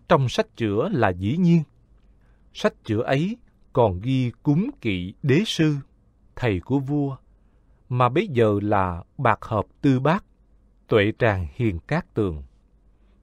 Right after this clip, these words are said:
Đến ngài Châu Hoằng, đời Minh, tác giả tiểu phẩm này, thì chắc chú ngữ vẫn còn là thời thượng, nên ngài vẫn sử dụng, nhất là sử dụng như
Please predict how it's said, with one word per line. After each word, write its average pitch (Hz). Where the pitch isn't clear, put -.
Đến 175
ngài 110
Châu 160
Hoằng, 85
đời 107
Minh, 147
tác -
giả 104
tiểu 117
phẩm 143
này, 95
thì 127
chắc -
chú 175
ngữ 123
vẫn 117
còn 107
là 101
thời 101
thượng, 98
nên 147
ngài 98
vẫn 110
sử 113
dụng, 90
nhất 220
là 101
sử -
dụng 113
như 131